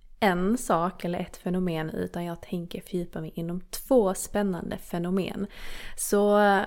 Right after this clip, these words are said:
ja, om detta funkar och detta konceptet uppskattas så kommer jag kanske implementera ett avsnitt lite då och då där jag bara lyfter lite intressanta fenomen och, eh, pratar om det. För att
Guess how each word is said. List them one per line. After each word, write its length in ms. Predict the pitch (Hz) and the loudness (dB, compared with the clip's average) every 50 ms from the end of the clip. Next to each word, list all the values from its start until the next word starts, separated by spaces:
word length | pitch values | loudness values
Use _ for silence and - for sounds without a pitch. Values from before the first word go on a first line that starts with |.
| - - | 0 2
ja, 320 | - 311 - 214 220 - - | 4 6 6 6 4 2 2
om 160 | - 233 233 233 | 2 2 4 4
detta 240 | 247 240 - 220 | 2 2 0 -4
funkar 480 | 208 - - 240 247 247 240 - 190 190 | -4 -2 0 0 0 2 2 2 2 2
och 80 | 190 190 | 2 2
detta 220 | 220 214 214 208 | 2 0 -4 -6
konceptet 540 | - - 196 - 202 190 - - 185 - - | -8 -8 -6 -4 -4 -4 -4 -4 -6 -4 -6
uppskattas 760 | 196 - - - - - 170 - - - - - - - - - | -8 -8 -8 -6 -4 -4 -4 -2 -2 -2 -2 -2 -4 -6 -10 -10
så 160 | - - 214 | -8 -6 -6
kommer 320 | 208 - 220 202 196 208 | -4 -2 0 0 2 2
jag 260 | 202 190 185 180 180 190 - | 2 2 2 0 0 -4 -6
kanske 520 | - - 202 196 - - - 190 180 180 | -6 -4 -4 -4 -2 -2 -2 -2 -2 -2
implementera 1040 | - 202 196 196 214 202 202 202 202 - - 240 214 190 175 170 170 170 175 170 170 | -2 -2 -4 -2 -2 0 0 0 -2 -2 0 2 4 4 4 4 4 2 2 0 0
ett 200 | - 196 196 - | -2 -4 -4 -4
avsnitt 440 | - 202 208 208 - - 202 190 - | -2 -2 -2 -2 -2 -4 -6 -4 -2
lite 200 | - 190 - 190 | -2 -2 -2 -2
då 180 | 185 196 190 185 | -2 0 2 2
och 100 | 185 185 | 2 2
då 300 | 185 185 175 175 180 196 - - - - - - - - - | 2 2 2 2 0 -2 -4 -8 -18 -20 -20 -20 -20 -16 -6
där 440 | 190 196 185 175 170 170 170 165 - - | 0 2 2 4 4 4 2 2 0 -2
jag 260 | - 190 190 175 175 170 | -2 0 2 2 2 2
bara 240 | 175 170 170 165 | 2 2 2 2
lyfter 460 | 175 185 185 185 - - - - 170 175 | 2 2 0 -2 -4 -6 -6 -4 -2 -2
lite 240 | 175 170 175 - | -2 -2 -2 -2
intressanta 680 | - 190 185 - 190 180 - - 170 165 170 - 175 170 | -2 -2 -2 -2 -4 -6 -4 -2 -2 -2 -2 -4 -6 -6
fenomen 720 | - - 180 175 180 180 175 160 160 156 156 156 156 156 - - - | -4 -4 -4 -2 -2 -2 -2 -2 -2 -2 -2 -4 -4 -6 -8 -10 -6
och, 440 | - 170 165 170 - _ _ - - | -4 -4 -4 -4 -6 _ _ -4 -4
eh, 100 | 160 165 | -4 -4
pratar 440 | - - - 196 202 - - 170 165 | -2 -2 -2 -2 -2 -2 -2 -2 0
om 140 | 175 202 202 | 2 2 2
det. 180 | - - - - - | 2 0 -2 -4 -2
För 100 | - 185 | -2 0
att 240 | 180 185 - - | 0 -2 -4 -10